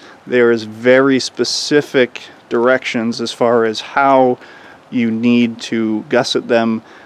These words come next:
uh, to connect them together in order to make a, a super solid framework that exceeds or meets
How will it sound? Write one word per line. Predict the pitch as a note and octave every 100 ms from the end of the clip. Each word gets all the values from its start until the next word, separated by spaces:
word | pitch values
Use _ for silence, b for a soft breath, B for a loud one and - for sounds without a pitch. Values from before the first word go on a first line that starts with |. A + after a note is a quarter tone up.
| B
uh, | - G#2+ G#2+
to | -
connect | - C3 B2
them | B2 A#2+
together | A#2+ A2 A#2 A#2 A2 A2 B B -
in | A2+
order | A2+ A2+
to | A2
make | A2 A2+
a, | - G#2+ - A2+ A2 -
a |
super | - - C#3+ A#2+
solid | - B2 A#2+ A#2
framework | - A#2+ A2+ A2 A2+ A2+
that | A#2 A2
exceeds | A2 - A#2 A2+ A2+
or | A2+ A2+
meets | A2+ A2 - -